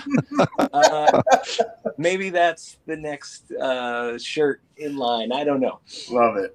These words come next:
Speaker 2: Love it. Well, can't wait and can't wait for your release. And, oh man, thank you so much again for just taking the time to hang out with us. It was an absolute pleasure.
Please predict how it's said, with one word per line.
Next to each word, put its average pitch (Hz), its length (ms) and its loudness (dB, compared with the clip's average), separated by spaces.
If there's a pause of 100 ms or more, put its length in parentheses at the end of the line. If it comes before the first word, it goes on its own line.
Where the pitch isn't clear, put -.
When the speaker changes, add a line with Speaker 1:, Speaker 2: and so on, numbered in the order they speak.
(120)
Speaker 2:
Love 117 240 2
it. 104 200 -4
Well, 120 160 4
can't 135 240 4
wait 127 320 6
and 117 160 -4
can't 123 200 2
wait 120 160 2
for 120 60 2
your 117 160 4
release. 117 340 0
And, 113 180 -8
oh 117 240 2
man, 117 300 -2
thank 135 200 2
you 135 80 4
so 135 160 2
much 127 200 4
again 120 260 0
for 117 160 -2
just 117 220 -4
taking 120 180 2
the 117 60 0
time 113 260 4
to 123 180 -2
hang 113 140 0
out 110 140 4
with 110 120 0
us. 113 200 0
It 120 80 -4
was 120 160 0
an 117 100 -8
absolute 113 420 0
pleasure. 107 540 0